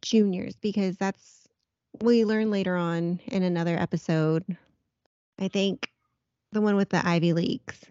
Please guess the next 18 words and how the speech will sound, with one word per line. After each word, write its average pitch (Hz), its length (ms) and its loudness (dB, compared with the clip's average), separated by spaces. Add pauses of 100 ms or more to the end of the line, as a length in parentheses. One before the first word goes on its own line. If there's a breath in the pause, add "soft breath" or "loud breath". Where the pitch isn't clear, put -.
(960 soft breath)
that 202 180 2
it's - 160 -2
all 196 160 0
the 196 100 4
juniors, 170 840 -2
and 170 380 -2
that's - 440 -4 (760)
when 185 580 2
they're, 170 260 -2 (100)
like, 156 300 -2
vying 165 440 2
for 170 420 0 (640)
the 196 140 2
reps, - 600 -4
to - 160 -6
usher 180 280 -2
the 165 120 -4
reps. 160 440 -6